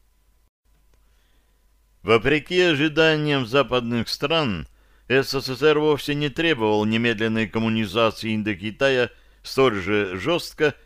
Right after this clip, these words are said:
как С Ш А декоммунизации. План, предложенный Молотовым, бессменным министром иностранных дел С С С Р,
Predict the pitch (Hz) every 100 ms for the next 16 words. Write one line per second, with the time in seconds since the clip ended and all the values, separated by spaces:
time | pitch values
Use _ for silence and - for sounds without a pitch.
0 | _ _ 107 104 - 92 110 120 131 117
1 | 98 - 110 120 131 123 90 - 58 55
2 | _ _ _ _ _ _ - - 147 127
3 | 110 - _ _ - 110 139 160 151 131
4 | 120 98 95 92 101 113 127 _ _ -
5 | 98 - 104 123 107 104 104 117 - 101
6 | 101 95 98 - 107 104 95 87 107 92
7 | 98 - 73 69 67 95 120